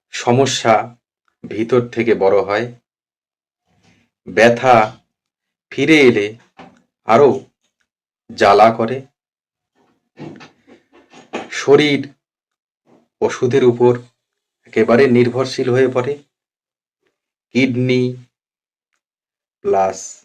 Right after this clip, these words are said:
লিভারে চাপ পড়ে। এখন সমাধান হলো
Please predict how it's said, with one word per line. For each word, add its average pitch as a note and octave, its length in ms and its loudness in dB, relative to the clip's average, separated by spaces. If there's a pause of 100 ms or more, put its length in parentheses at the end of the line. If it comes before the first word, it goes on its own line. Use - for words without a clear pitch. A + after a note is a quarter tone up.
(640)
লিভারে G#2 520 -4 (1040)
চাপ C#3+ 180 0 (120)
পড়ে। F3+ 220 -14 (3000)
এখন D3+ 360 2 (680)
সমাধান C#3+ 560 -4
হলো G#2 260 -4